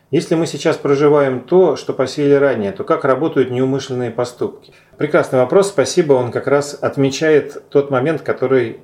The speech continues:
я сам забыл. Дело в том, что карма работает не только на физическом плане. Как, возможно, вы знаете или догадываетесь, мир имеет много планов существования, они все материальны, но имеют разную плотность материи.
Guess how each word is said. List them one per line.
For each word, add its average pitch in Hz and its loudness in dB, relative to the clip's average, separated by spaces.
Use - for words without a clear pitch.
я 120 -4
сам 110 -8
забыл. 101 -6
Дело 202 4
в - -4
том, 98 -2
что - -4
карма 180 2
работает 139 0
не 131 0
только 175 0
на 131 0
физическом 120 -10
плане. 107 -6
Как, 104 -10
возможно, 117 -4
вы 113 -4
знаете 123 -2
или 110 -4
догадываетесь, 135 0
мир 123 -6
имеет 117 -4
много 107 -4
планов 139 0
существования, 139 -2
они 123 -6
все 139 -6
материальны, 170 0
но 139 -2
имеют 175 0
разную 147 0
плотность 139 -2
материи. 123 -6